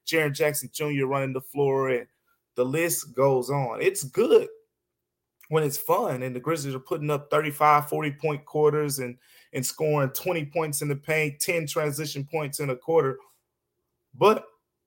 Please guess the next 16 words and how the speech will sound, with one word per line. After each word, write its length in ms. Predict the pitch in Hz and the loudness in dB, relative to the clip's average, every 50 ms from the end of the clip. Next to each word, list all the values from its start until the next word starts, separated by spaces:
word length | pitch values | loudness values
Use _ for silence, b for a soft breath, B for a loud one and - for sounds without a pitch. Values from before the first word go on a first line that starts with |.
| _ _ _ _ _ _ _ _ _ _ _ _ _ _ _ _ - | _ _ _ _ _ _ _ _ _ _ _ _ _ _ _ _ -6
there's 280 | - - - - - 190 | -2 0 0 0 0 -2
a 60 | 156 | -4
side 460 | 143 - - 170 170 165 160 151 139 | -4 0 4 4 6 6 4 2 2
where 160 | 139 143 139 | 2 2 2
it 120 | 135 131 - | 0 -2 -4
can 140 | 113 104 | -12 -12
backfire. 720 | - - 139 139 151 147 - - - 117 101 95 85 85 - _ _ _ _ _ _ _ _ _ _ _ _ _ _ _ _ _ _ _ _ _ _ _ _ _ _ - - | -10 -4 -2 -2 -2 -2 -4 -8 -8 -6 -6 -6 -8 -10 -14 _ _ _ _ _ _ _ _ _ _ _ _ _ _ _ _ _ _ _ _ _ _ _ _ _ _ -2 2
And 160 | 180 190 196 | 2 4 6
I 80 | 208 226 | 6 6
don't 220 | 226 214 185 180 | 6 4 2 4
know 160 | 202 202 190 | 4 4 4
if 100 | - - | 2 0
the 80 | - 147 | -6 -6
Grizzlies 460 | 139 147 175 185 185 170 180 156 143 | -2 4 4 4 4 2 -6 -8 -6
have 400 | 165 170 165 160 156 147 127 131 | -2 0 2 4 4 2 2 0
really 400 | 156 170 160 147 143 131 127 - | -2 -2 -2 -2 -6 -6 -8 -14